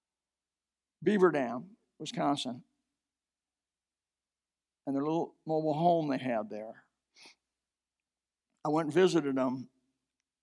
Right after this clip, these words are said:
and in their house, they had this little license plate up on the wall. What Naomi wants, Naomi gets. And we chuckled and laughed and cawed and just had every kind of fun with that thing forever.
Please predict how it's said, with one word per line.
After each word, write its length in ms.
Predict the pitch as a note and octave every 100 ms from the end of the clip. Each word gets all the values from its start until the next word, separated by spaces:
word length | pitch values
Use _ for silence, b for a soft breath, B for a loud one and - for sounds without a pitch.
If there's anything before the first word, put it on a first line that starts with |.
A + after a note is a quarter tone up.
| _ _ _ _ _ -
and 100 | C#3+
in 120 | D#3+
their 140 | F3 D#3
house, 360 | F#3+ F3+ D3+
they 120 | D3+ C#3
had 180 | C#3+
this 160 | C#3 -
little 140 | D3
license 340 | C#3+ E3 A#3 C3+
plate 200 | D3 C3+
up 140 | C3+
on 60 | C3
the 80 | B2+
wall. 460 | C3+ C#3 G#2 - _ _ _ _ _ _ _ _ _ _ _ _ _ _ -
What 140 | C3+
Naomi 320 | D3 D#3 F3 F#3
wants, 580 | F3 D#3 C#3 - - - _ _ _ _ _ _ _ -
Naomi 320 | C#3+ C#3 C#3+
gets. 400 | C#3+ C3 A2+ - -
And 180 | D3 C#3+
we 340 | G3+ A#3 - -
chuckled 600 | - F3+ - A3+ G3 -
and 160 | D3 C#3
laughed 580 | C#3+ E3+ E3+ F#3 F#3 -
and 240 | C#3 C3+ -
cawed 440 | F3 F3 F3+ G3+
and 160 | D3 D3
just 160 | E3
had 160 | F3 D#3+
every 220 | D3+ F#3+
kind 200 | F3 D3+
of 120 | D#3
fun 260 | - A3 F#3+
with 180 | C#3 A#2
that 160 | B2 C#3
thing 360 | B2 D3+ E3 _ _ _ _ _ -
forever. 500 | - G#3 G3 A#2+